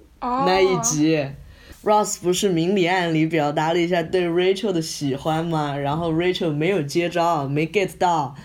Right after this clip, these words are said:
Speaker 2: 他就去了中国，然后遇到了 Julie。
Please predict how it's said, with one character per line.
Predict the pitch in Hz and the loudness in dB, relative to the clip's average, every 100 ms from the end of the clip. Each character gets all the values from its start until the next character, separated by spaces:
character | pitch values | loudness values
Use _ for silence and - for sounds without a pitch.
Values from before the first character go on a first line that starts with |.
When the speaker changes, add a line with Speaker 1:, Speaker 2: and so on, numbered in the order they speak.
| - - - - - | -20 -20 -20 -20 -12
Speaker 2:
他 | 180 180 | -4 0
就 | 180 170 160 151 143 - - - - - | 2 2 2 0 -2 -6 -18 -20 -18 -6
去 | - 196 | 2 2
了 | 165 | 2
中 | 160 175 180 | 2 0 0
国， | 160 147 151 143 | 0 0 0 -2
然 | 135 | -2
后 | 151 165 | -2 -2
遇 | 185 | 0
到 | 180 170 | 0 2
了 | 165 | 0
Julie。 | 160 202 254 226 165 139 123 | 0 0 2 2 0 -2 -4